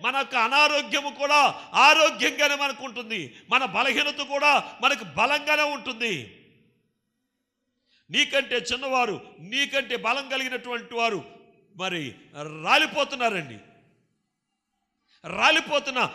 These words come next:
నువ్వు ఇంకా రాలిపోకుండా ఉన్నావంటే దేవుడు నీ పట్ల ఒక ఉద్దేశం, ఒక సంకల్పం కలిగి ఉన్నాడు. అదేంటంటే నీవు ఆయన మాటకు లోబడటం అనేటువంటిది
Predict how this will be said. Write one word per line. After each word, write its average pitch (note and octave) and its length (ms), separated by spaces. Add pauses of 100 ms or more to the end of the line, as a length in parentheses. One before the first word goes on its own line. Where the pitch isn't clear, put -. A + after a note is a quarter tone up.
(100)
నువ్వు C4+ 180
ఇంకా C#4+ 240
రాలిపోకుండా C4+ 680
ఉన్నావంటే A3+ 800 (200)
దేవుడు D4 300
నీ C4+ 120
పట్ల A#3+ 360
ఒక C4+ 180
ఉద్దేశం, B3+ 460
ఒక A3+ 120
సంకల్పం A#3+ 600
కలిగి G#3+ 160
ఉన్నాడు. F#3 180 (180)
అదేంటంటే G3+ 1000 (140)
నీవు E3+ 240
ఆయన E3+ 200
మాటకు F3 840 (100)
లోబడటం F#3 680
అనేటువంటిది F3 680